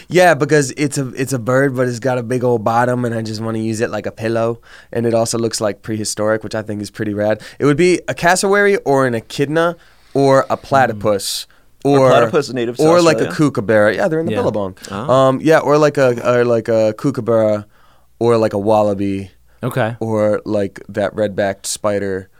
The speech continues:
Speaker 3: They got,
Speaker 1: or
Speaker 3: they got so many, like,
Speaker 2: They got a
Speaker 3: cool
Speaker 2: lot of
Speaker 3: animals, like,
Speaker 2: crazy
Speaker 1: Yeah.
Speaker 2: stuff.
Speaker 3: like, shit just went crazy in Australia. Like,
Speaker 1: Love
Speaker 3: while,
Speaker 1: it.
Speaker 3: while, like, other animals were, like,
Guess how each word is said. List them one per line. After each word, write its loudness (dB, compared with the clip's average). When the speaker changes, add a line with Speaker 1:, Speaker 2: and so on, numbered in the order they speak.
Speaker 3:
They 0
got, 2
Speaker 1:
or 4
Speaker 3:
they 2
got -2
so 2
many, 2
like, 2
Speaker 2:
They -4
got -2
a 0
Speaker 3:
cool 4
Speaker 2:
lot 2
of 2
Speaker 3:
animals, -2
like, 0
Speaker 2:
crazy -8
Speaker 1:
Yeah. -2
Speaker 2:
stuff. -2
Speaker 3:
like, -6
shit -2
just -4
went 0
crazy 0
in -2
Australia. -2
Like, -2
Speaker 1:
Love 4
Speaker 3:
while, 4
Speaker 1:
it. -8
Speaker 3:
while, 4
like, 0
other 0
animals 0
were, 2
like, 0